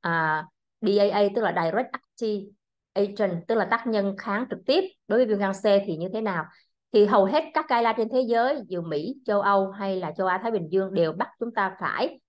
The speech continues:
làm test H B S A G trước khi,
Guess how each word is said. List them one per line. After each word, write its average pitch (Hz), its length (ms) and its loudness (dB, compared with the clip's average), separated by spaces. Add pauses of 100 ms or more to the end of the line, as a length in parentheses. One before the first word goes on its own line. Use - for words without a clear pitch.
(180)
làm 170 300 0
test 247 180 0 (120)
H 294 40 -6 (100)
B 220 80 0
S 202 220 0 (100)
A 190 120 -2
G 190 140 -2 (540)
trước 359 280 2
khi, 226 280 0